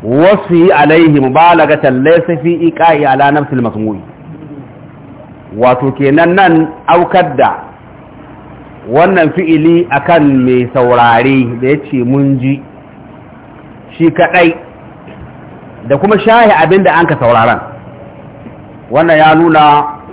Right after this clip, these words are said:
an kai matuƙa ga sifantawa wadda bata zam-, bata, bata zamo ba wajen aukar da ita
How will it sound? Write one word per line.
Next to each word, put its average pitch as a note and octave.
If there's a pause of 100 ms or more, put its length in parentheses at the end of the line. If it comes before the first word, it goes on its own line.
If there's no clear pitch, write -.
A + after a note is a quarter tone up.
(720)
an D3+
kai E3+
matuƙa E3
ga C#3+
sifantawa D3+
wadda D#3+
bata C3+
zam-, D3
bata, C3+ (160)
bata C3+
zamo D#3+
ba D3 (960)
wajen D3
aukar E3
da D3
ita E3